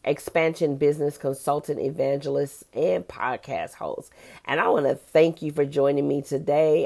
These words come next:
Um, I know you could have been listening to anyone else, but you decided to listen to this podcast today. Um, I have taken a break. I know I've been gone for a while. I'm back, okay? Um, things go on in life.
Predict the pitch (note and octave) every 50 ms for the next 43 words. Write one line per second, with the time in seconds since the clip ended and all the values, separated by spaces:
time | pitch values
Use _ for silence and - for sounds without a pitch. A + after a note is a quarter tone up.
0 | - - C3 C#3 C#3 C3 B2+ B2+ C3+ C3+ A#2 - - _ - C3+ D3+ D3+ D3 D3
1 | D3 E3 D#3+ - D#3+ C#3+ C#3 - - C#3 C3 C3 C3 C3+ C#3 C3+ C#3+ C#3 - D3
2 | C3+ C3 - B2+ - - F#3 G3 G#3 G#3+ G3 F#3 E3 D3+ D3 C#3+ C#3+ - C#3+ C#3+
3 | - D#3+ D#3 D3 C#3+ - - C#3+ A#2+ B2+ C3 C3 B2+ B2 - - - - - _
4 | _ - - E4+ D#4+ D#4+ D#4+ C#4 A#3 G#3 G#3+ G#3 - G3+ F#3+ F3+ - - D#3+ D3
5 | D3 B2+ C3+ C#3 - - D3+ C3+ C3 - D#3+ C#3+ C3+ C3+ C#3 B2+ - C#3 B2 A#2
6 | - - - - - - - - _ _ _ A#3+ C4+ C#4+ C#4 C4 C4 C4 C#4 D4
7 | D4 C4+ C4+ - - D#4 C4+ C4+ C4+ B3+ B3+ A3 G3+ A#3+ B3 A3 - - D#3+ G3
8 | G#3+ A3 A3+ A3+ A#3 A3+ A3+ A#3+ A#3 A#3 B3+ C#4 D4 D4+ D4 D#4 - B3+ A#3 G#3+
9 | G#3+ G3+ D#3+ G#2 D#2 C#2+ - - - _ _ - _ _ D#3+ F#3+ A3 A3+ F3+ G#3+
10 | F3 C3+ - - - - - - - _ - D#3+ D#3+ E3 A3+ G#3 G3+ A3 A#3 A3
11 | - _ _ _ - _ - D#3+ F3+ F#3 F#3 F3+ F3+ F3+ G#3 G#3 A3 A3+ G#3 G#3
12 | G3+ G#3 G#3+ G#3+ A3 A3 G#3+ G#3 G#3+ G#3+ A#3 A#3+ B3+ -